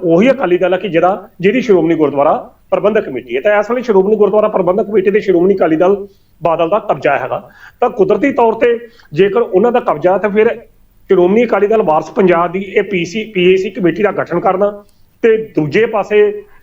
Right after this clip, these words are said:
ਅੰਮ੍ਰਿਤਪਾਲ ਸਿੰਘ ਦਾ ਦੁਬਾਰਾ ਪਟੀਸ਼ਨ ਦਾਇਰ ਕਰਨਾ ਪੈਰੋਲ ਵਾਸਤੇ, ਇਹ ਹੋਰ ਵਾਸਤੇ ਤਾਂ ਕਿਸੇ ਪਾਰਟੀ ਵਾਸਤੇ ਰਾਜ-, ਅਹ, ਸਿਆਸੀ ਖਤਰਾ ਹੋਵੇ ਜਾਂ ਨਾ ਹੋਵੇ, ਪਰ ਸ਼੍ਰੋਮਣੀ ਅਕਾਲੀ ਦਲ ਬਾਦਲ ਵਾਸਤੇ ਇਹ ਸਿਆਸੀ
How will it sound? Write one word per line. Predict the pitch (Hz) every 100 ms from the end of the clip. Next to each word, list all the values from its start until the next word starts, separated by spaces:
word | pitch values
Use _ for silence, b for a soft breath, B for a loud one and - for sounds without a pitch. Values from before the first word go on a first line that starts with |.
| -
ਅੰਮ੍ਰਿਤਪਾਲ | 170 196 226 226 190
ਸਿੰਘ | 190 208
ਦਾ | 214
ਦੁਬਾਰਾ | 202 139 160
ਪਟੀਸ਼ਨ | 202 208 175 190 240
ਦਾਇਰ | 175 180
ਕਰਨਾ | 190 165 185
ਪੈਰੋਲ | 185 196 170 175
ਵਾਸਤੇ, | 185 156 - 185
ਇਹ | 190 214 240 254 - - - _ _ _ -
ਹੋਰ | - 175 143
ਵਾਸਤੇ | 208 233 254
ਤਾਂ | 262
ਕਿਸੇ | 262 233 233 233
ਪਾਰਟੀ | 226 - 226 233
ਵਾਸਤੇ | 254 190 226
ਰਾਜ-, | 185 175 196 190
ਅਹ, | 190
ਸਿਆਸੀ | - 196 175 175 220 226 226 226 _ -
ਖਤਰਾ | - 175 214 220
ਹੋਵੇ | 175 165 131 165 262
ਜਾਂ | 254 214
ਨਾ | 180 131
ਹੋਵੇ, | 156 113 104 - _
ਪਰ | 233
ਸ਼੍ਰੋਮਣੀ | 226 196 165 165 233
ਅਕਾਲੀ | 285 233 226
ਦਲ | 226
ਬਾਦਲ | 196 156 160
ਵਾਸਤੇ | 170 160 -
ਇਹ | 190
ਸਿਆਸੀ | 190 180 151 214 220 220